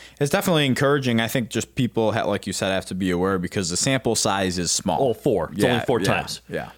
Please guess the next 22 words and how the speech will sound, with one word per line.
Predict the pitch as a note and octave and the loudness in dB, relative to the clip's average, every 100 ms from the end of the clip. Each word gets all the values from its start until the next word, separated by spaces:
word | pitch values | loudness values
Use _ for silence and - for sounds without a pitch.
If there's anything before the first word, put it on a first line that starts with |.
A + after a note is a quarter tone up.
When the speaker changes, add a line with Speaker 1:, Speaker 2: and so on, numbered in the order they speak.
| - | -4
Speaker 2:
So | A2 | -2
it's | A2+ | 0
not | C3+ B2 | 0 0
a | |
common | - - C3+ A#2 F#2+ | -4 -4 -2 -2 -4
occurrence, | - - A2 G#1+ G1+ A2 | -6 -6 -6 -6 -6 -4
Speaker 1:
Mm-hmm. | G#2 A2 | -2 -2
Speaker 2:
right? | G2+ G2+ C3+ - - - - | 0 -2 -2 -6 -16 -18 -10
Speaker 1:
Yeah. | F#2+ - - | -10 -10 -6
Speaker 2:
So, | - B2 A#2+ A#2 | 0 2 2 2
um, | G#2 G2 F#2+ F#2 F2+ F2 - _ _ - | 0 0 0 2 0 -2 -10 _ _ -4
we'll | C#3 | -2
try | - | 0
to | C#3+ | 0
get | C3 - | 0 0
those | B2+ - | -2 0
charts | - A#2 - | -2 -2 0
up | B2 | 0
later | A#2+ A#2 A2 | 2 2 2
in | |
the | G#2 | 2
week. | A#2+ F3+ - | 0 -2 -6